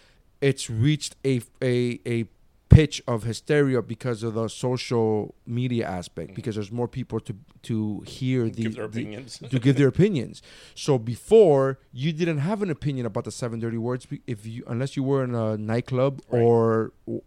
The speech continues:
Speaker 1: w-, were on T V where one of these words were said or whatever.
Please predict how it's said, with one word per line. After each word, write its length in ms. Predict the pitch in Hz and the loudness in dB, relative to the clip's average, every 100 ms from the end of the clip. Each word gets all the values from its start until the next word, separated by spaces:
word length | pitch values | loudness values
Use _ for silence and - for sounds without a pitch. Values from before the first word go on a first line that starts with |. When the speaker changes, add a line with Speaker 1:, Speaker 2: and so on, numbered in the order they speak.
| - | -12
Speaker 1:
w-, 460 | 120 - 104 104 - | -12 -12 -6 -4 -2
were 200 | 120 120 | 2 4
on 140 | 120 | 4
T 140 | 117 117 | 2 -2
V 180 | 110 135 | -2 0
where 160 | 120 | 2
one 180 | 110 113 | 2 0
of 40 | 117 | -2
these 140 | 110 | -4
words 240 | 101 113 107 | -2 -4 -2
were 140 | 98 | -8
said 260 | 95 180 160 | -6 -4 -2
or 60 | |
whatever. 420 | 92 87 69 62 | -2 -4 -8 -10